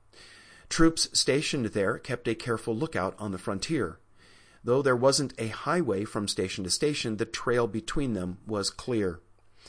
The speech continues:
That changed as the monks' caravan left China and entered Central Asia. Here the stations ended, and the trail petered out. An occasional pole or rock cairn might be seen on the horizon,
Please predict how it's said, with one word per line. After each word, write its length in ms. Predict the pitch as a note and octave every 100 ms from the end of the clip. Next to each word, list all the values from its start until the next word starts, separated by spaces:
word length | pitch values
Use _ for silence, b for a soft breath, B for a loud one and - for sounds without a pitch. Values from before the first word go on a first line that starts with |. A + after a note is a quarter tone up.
| B B B B B B
That 280 | D3 G3+ -
changed 640 | - F#3+ D#3 G#2+ A#2 - -
as 200 | A#2+ C3
the 100 | D3
monks' 360 | B2 A2+ B2 -
caravan 520 | - C3 G#2+ G2+ G2
left 280 | G#2+ B2 -
China 400 | C#3+ G#2+ F#2+ -
and 180 | A2+ A2
entered 400 | G#2+ G#2 A2 G2
Central 440 | - G2 F2 G2 -
Asia. 420 | G#2 G2 E2+ - - _ _ b b b
Here 320 | D3 D3+ D#3
the 100 | B2+
stations 500 | - C#3 C3 A2 G2 -
ended, 380 | B2+ G#2 F2+ - _ B B B
and 140 | A2 A2
the 60 |
trail 500 | A2+ - E3+ D#3 G#2+
petered 420 | A2 - A2+ A2 G#2
out. 420 | A2+ F#2+ - - - - _ B B B B
An 100 | G2+
occasional 420 | A2+ C#3 C#3+ C#3+ B2
pole 540 | - E3+ D3 A#2 B2
or 120 | A#2+
rock 420 | A2 A#2 C#3 - -
cairn 420 | - A2 G2 C3+
might 220 | A2 A#2
be 140 | A#2
seen 340 | A2 - B2+ A#2
on 80 | G#2
the 100 | G2
horizon, 560 | C3 D3+ C3+ A#2 A#2